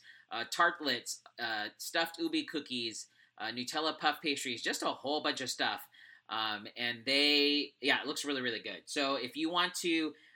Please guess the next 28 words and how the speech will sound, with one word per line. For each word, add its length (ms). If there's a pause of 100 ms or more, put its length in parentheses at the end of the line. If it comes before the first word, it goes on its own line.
uh, 200 (240)
get, 220 (100)
they're 240
actually 220
giving 200
us 160
two 440
gift 280
cards 360
for 160
twenty 360
dollars. 640 (320)
And 180
if 140
you 80
would 140
like 260 (120)
to 180
win 240
from 260
them, 420 (120)
you 220
can 420 (260)
follow 300
them 360
on 320
Instagram 720
at, 200